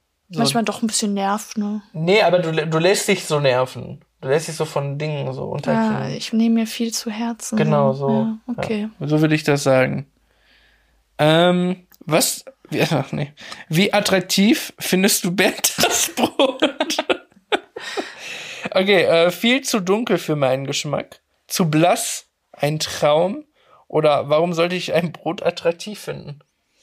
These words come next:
Speaker 2: Also ich würde jetzt nicht sagen, dass er zu dunkel oder zu blass ist.
Speaker 1: Ja, aber ein
Speaker 2: Da, da
Speaker 1: Traum auch
Speaker 2: finde
Speaker 1: nicht.
Speaker 2: ich auch andere Dinge eher ein bisschen störend.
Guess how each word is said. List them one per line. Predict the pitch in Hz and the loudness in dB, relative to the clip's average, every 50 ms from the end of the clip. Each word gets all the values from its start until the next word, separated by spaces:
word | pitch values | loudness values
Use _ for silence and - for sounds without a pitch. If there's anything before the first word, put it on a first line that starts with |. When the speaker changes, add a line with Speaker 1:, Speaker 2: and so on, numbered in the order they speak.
| _ _ _ _ _ _ _ _ _ _ _ _ _ _ _ _ _ _ _ _ _ _ - - - - - - - _ _ _ - - | _ _ _ _ _ _ _ _ _ _ _ _ _ _ _ _ _ _ _ _ _ _ -20 -20 -20 -20 -20 -20 -20 _ _ _ -4 -4
Speaker 2:
Also | 233 220 247 254 | -2 0 2 0
ich | - 262 - | 0 0 -2
würde | 262 277 254 302 | -2 0 0 0
jetzt | 294 285 - | 0 0 -2
nicht | 311 330 302 | -6 -6 -2
sagen, | - 302 294 302 285 | 0 0 0 0 -2
dass | 277 285 - | -4 -4 -2
er | 269 269 269 | -4 -6 -6
zu | - 247 | -6 -6
dunkel | 220 233 247 277 302 - 320 - | -4 -2 -2 -2 -2 -2 -2 -2
oder | 262 277 277 | 0 -2 -2
zu | 254 - - 240 226 | -2 -2 -4 -4 -2
blass | 226 220 214 220 262 - - - | 0 0 0 0 -2 -4 -8 -8
ist. | - - 208 220 277 - - - - | -8 -8 -8 -6 -6 -8 -8 -6 -2
Speaker 1:
Ja, | 143 143 139 - - | 0 0 0 0 0
aber | - 147 - | 2 2 2
ein | 196 | 2
Speaker 2:
Da, | 214 | 2
da | 208 226 220 - | 2 2 2 2
Speaker 1:
Traum | - | 2
auch | 277 | 2
Speaker 2:
finde | 285 269 262 | 2 2 2
Speaker 1:
nicht. | 277 269 - | 0 -2 -2
Speaker 2:
ich | - | -4
auch | - 247 - | -4 -4 -4
andere | - - 247 269 285 262 254 220 226 202 | -4 -4 -2 -2 -2 -2 -2 -2 -4 -4
Dinge | 196 208 202 208 214 214 | -4 -6 -6 -6 -4 -4
eher | 226 220 | -2 -4
ein | 214 | -4
bisschen | 220 226 220 - - 208 202 | -4 -6 -8 -8 -8 -10 -8
störend. | - - - - 214 214 214 214 - 226 226 254 285 - | -10 -10 -8 -6 -6 -6 -4 -4 -4 -2 -2 -2 -4 -6